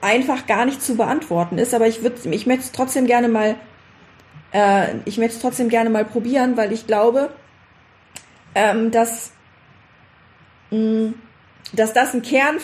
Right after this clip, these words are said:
eine, eine Kernfrage ist, die sich viele stellen, die mit Kindern und Pferden arbeiten. Und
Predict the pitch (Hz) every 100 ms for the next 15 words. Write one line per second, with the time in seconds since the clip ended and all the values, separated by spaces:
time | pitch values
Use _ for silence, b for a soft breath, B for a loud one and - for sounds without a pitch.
0 | - 226 226 226 226 262 277 - 233 233
1 | 240 254 240 226 - 254 269 262 240 240
2 | 247 262 226 240 240 247 233 220 254 226
3 | 220 - 220 208 196 175 170 B B B
4 | - 208 208 220